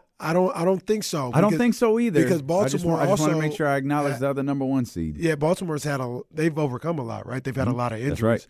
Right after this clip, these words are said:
Speaker 2: Yep.
Speaker 1: So you could say, say they lost in the, the conference championship game. Well, man, they did so well considering
Speaker 2: Mm-hmm.
Speaker 1: everything they had to overcome. There would still be some type of, like, um, positive light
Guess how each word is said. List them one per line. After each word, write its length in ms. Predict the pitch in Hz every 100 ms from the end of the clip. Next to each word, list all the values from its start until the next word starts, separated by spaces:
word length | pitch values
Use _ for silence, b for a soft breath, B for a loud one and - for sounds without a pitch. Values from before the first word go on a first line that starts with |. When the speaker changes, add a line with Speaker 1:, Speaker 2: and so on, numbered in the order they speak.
| b b -
Speaker 2:
Yep. 120 | 90
Speaker 1:
So 60 | 131
you 100 | 143
could 80 | 143
say, 340 | 131 120 110 b b b
say 220 | - 202
they 160 | 185 170
lost 320 | 156 156 -
in 80 | 147
the, 260 | 135 117 -
the 280 | 117 120 117
conference 400 | 147 143 123 -
championship 480 | 127 113 107 107 -
game. 200 | 90 -
Well, 100 | -
man, 300 | 156 160 135
they 120 | 156
did 320 | 143 127 -
so 240 | - 156 147
well 320 | 147 143 127
considering 420 | 123 117 135 123
Speaker 2:
Mm-hmm. 80 | 123
Speaker 1:
everything 320 | 120 120 120
they 80 | 117
had 160 | 113 98
to 60 |
overcome. 500 | 110 104 - 123 110 - b b b
There 100 | 143
would 120 | 139
still 280 | - 180 180
be 160 | 151 139
some 240 | - 143
type 240 | 135 135 123
of, 140 | 110
like, 320 | 110 - - b b b b
um, 540 | 104 110 - - - - _ -
positive 500 | 147 143 123 117 98
light 300 | 127 123